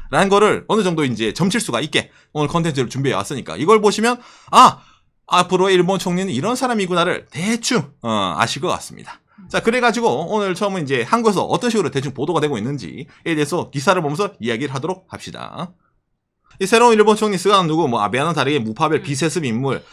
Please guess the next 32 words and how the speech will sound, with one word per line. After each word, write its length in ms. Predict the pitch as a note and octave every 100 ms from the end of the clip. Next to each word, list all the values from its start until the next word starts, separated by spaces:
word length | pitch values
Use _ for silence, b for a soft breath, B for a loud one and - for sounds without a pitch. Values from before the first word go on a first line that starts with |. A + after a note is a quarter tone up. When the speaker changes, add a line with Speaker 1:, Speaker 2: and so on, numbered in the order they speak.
| b
Speaker 2:
네, 200 | F#3 -
이 240 | D#4 G4 F#4
얼굴 520 | C4+ D4 C#4 A#3+ F#3+ _
본 200 | A3+ C#4
적이 260 | D#4+ B3 G#3
있습니까? 520 | C4 - E4 A3+ E3+ _ G#3
Speaker 1:
음. 40 |
Speaker 2:
음. 380 | G3+ F3 G#3 F3 _ _ _
Speaker 1:
이 100 | D3
아저씨. 160 | -
Speaker 2:
스가짱, 400 | C#4 A#3+ A2+ G3 - -
예. 140 | F#3+ - _
Speaker 1:
그래서 200 | E3+ F#3+
밑바닥에서 520 | D#3 D3 F#3+ F3+ F3+
고생해서 400 | D#3 D3 D#3+ D#3+
올라온 440 | D#3 C#3+ C#3+ E3 E3
인물 300 | E3+ E3 C3
일하는 380 | A2+ B2 C3+
인간 320 | C3+ G#2+ A2+ A2+
평가, 320 | G#2+ G2+ E2+
실행력에 480 | - E3+ F3 D#3+ D3
대한 160 | C#3
평가도 360 | C3+ D#3 C#3+ A#2+
높아 260 | A2+ D3 C#3+
강권적 420 | - B2 C3+ D3+
비판도, 560 | B2+ C3 G#2 C3+ B2 - _
이렇게 120 | F3+ C#3+
보도했고, 640 | C#3 C#3 A2 A#2+ F2 _
그다음에 240 | E3 F#3
또 80 | C3+
이제 80 | A2+
한겨레네요. 640 | F#2+ C3 A2 E2 C#2+ A#1+